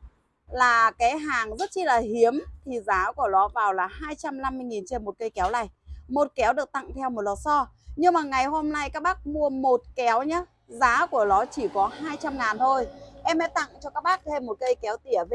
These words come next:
chín như thế này. Tặng cho các bác thêm một cây kéo tỉa V chín.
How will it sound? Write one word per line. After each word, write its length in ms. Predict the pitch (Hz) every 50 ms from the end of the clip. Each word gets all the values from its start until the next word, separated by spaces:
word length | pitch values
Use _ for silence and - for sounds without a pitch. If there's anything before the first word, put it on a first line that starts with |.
| 233 -
chín 240 | - - 208 196 214
như 100 | 226 226
thế 60 | 226
này. 120 | 247 233 - - _ _ _ - - - - _ _ _
Tặng 200 | 247 240 220 226
cho 100 | - 226
các 80 | 226 240
bác 200 | 262 285 302 -
thêm 140 | 254 226
một 60 | 202 175
cây 100 | 208 202
kéo 240 | - - 165 170 180 -
tỉa 180 | 240 214 - - 196
V 40 | 208 202 -
chín. 200 | - 208 208